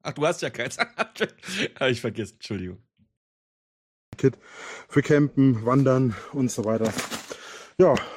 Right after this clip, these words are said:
Speaker 2: und das ist eigentlich auch schon alles, womit ich rumlauf. Abgesehen von meiner Laptop-Tasche. Die Tüte da hinten, da ist das Essen drin gewesen und die, die Plane, also
Speaker 1: Kleiner Funfact, kannst du dir sparen, die Töpfe sind ja, äh, leer,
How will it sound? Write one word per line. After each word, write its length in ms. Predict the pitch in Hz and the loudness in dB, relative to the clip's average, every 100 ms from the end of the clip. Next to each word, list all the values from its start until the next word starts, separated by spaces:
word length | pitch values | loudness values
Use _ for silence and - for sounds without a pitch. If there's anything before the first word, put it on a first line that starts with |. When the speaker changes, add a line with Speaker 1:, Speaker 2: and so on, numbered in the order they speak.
| - | -8
Speaker 2:
und 180 | 165 139 | 0 2
das 260 | 160 - - | 4 2 0
ist 200 | 170 139 | 0 4
eigentlich 420 | 135 147 143 - | 6 8 6 6
auch 160 | 131 | 4
schon 300 | - 135 139 | 6 4 4
alles, 360 | 151 160 156 - | 8 8 8 4
womit 180 | 131 135 | 2 2
ich 120 | 139 | 4
rumlauf. 460 | 151 143 113 117 - - - - | 4 8 8 6 0 -18 -18 -4
Abgesehen 360 | 113 135 143 | -2 2 2
von 100 | 135 | 4
meiner 160 | 135 123 | 4 6
Laptop-Tasche. 720 | 135 - 123 - 127 147 156 - - - - - - | 4 2 -8 -4 2 4 4 0 -20 -20 -20 -8 -2
Die 100 | 147 | 6
Tüte 260 | 196 202 | 8 8
da 100 | 180 | 8
hinten, 440 | 170 185 - 196 165 - | 8 6 4 4 2 2
da 120 | 147 139 | 4 4
ist 100 | - | 2
das 80 | |
Essen 240 | 147 180 175 | 0 4 4
drin 220 | 170 170 | 4 4
gewesen 280 | 156 160 156 | 4 4 2
und 80 | 127 | 0
die, 220 | 127 120 - _ _ _ _ - - - | 0 -4 -8 _ _ _ _ -20 -20 -6
die 80 | 120 | 4
Plane, 500 | 151 160 180 185 143 - - | 6 8 8 6 2 -10 -6
also 400 | 127 127 127 117 _ - - - - - - - _ _ - _ - - - - - - - - - | -4 -2 -2 -4 _ -20 -20 -20 -20 -20 -20 -20 _ _ -20 _ -2 0 2 0 -4 -8 -8 -8 -12
Speaker 1:
Kleiner 260 | - 135 160 | 2 4 4
Funfact, 280 | 180 175 165 | 2 2 0
kannst 300 | 151 180 - | 0 0 0
du 40 | |
dir 100 | 180 | 0
sparen, 520 | - - 170 160 131 - | 0 2 4 2 -2 -10
die 120 | 135 | -4
Töpfe 380 | 202 208 - 127 | -2 -2 -4 -6
sind 180 | 131 | 0
ja, 180 | 143 131 | 0 0
äh, 260 | 101 131 131 | 0 2 2
leer, 520 | 127 139 175 117 82 | 2 4 4 4 -2